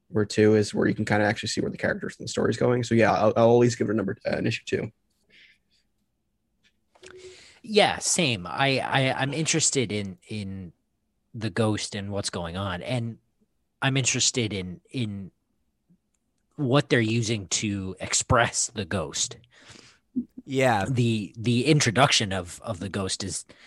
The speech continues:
Speaker 2: in a three panel row, an all black panel in the middle with just the ghost's text. Um, and that was incredible. I thought that was genius.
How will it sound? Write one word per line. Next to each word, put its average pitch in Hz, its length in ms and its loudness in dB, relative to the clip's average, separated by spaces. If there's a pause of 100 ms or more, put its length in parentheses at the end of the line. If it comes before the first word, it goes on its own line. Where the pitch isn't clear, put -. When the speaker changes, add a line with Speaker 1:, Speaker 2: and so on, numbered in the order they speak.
(580)
Speaker 2:
in 131 140 0
a 98 120 -2
three 127 440 2
panel 113 420 0
row, 104 500 4 (1200)
an 135 100 2
all 127 280 6
black 104 320 2
panel 127 360 2
in 95 100 -4
the 107 80 0
middle 98 580 2
with 110 200 -2
just - 320 -2 (400)
the 110 80 0
ghost's 98 360 -2
text. - 580 -4 (560)
Um, 90 540 -4
and 92 300 -8
that 117 360 2 (960)
was 107 340 -6
incredible. 95 720 -6 (520)
I 110 180 0
thought 98 220 -8
that 90 180 -4
was 80 340 -10 (720)
genius. 104 800 -6